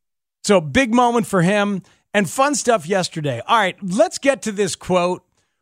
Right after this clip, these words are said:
We're, we're, we're trying, um, we are efforting getting the sound itself, but, um,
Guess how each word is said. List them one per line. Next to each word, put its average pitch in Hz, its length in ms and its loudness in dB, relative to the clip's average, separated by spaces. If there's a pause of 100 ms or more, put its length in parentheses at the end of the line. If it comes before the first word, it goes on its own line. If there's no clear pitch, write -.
(120)
We're, 202 220 -4
we're, 196 300 0
we're 196 160 0
trying, 269 880 0 (520)
um, 175 720 0 (120)
we 202 240 -2
are 185 440 0 (220)
efforting 190 840 -4 (380)
getting 233 460 -2
the 175 80 -2
sound 185 840 -2
itself, 143 1000 -6 (800)
but, 180 520 0
um, 143 720 -2